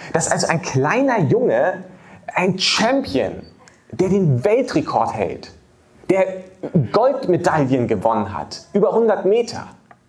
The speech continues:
dass dieser Jesse Owens jetzt herausgefordert wird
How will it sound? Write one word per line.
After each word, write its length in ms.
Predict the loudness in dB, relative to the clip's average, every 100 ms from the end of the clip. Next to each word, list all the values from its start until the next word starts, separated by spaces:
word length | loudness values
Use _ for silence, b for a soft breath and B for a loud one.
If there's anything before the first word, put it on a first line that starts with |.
| _ _ _ _ B B B B B B B -4
dass 140 | 0
dieser 440 | 0 2 2 2
Jesse 380 | 2 0 0 2
Owens 300 | 4 4 2
jetzt 200 | 0 0
herausgefordert 960 | 0 2 2 0 -2 -2 0 0 0 2
wird 420 | 2 2 -4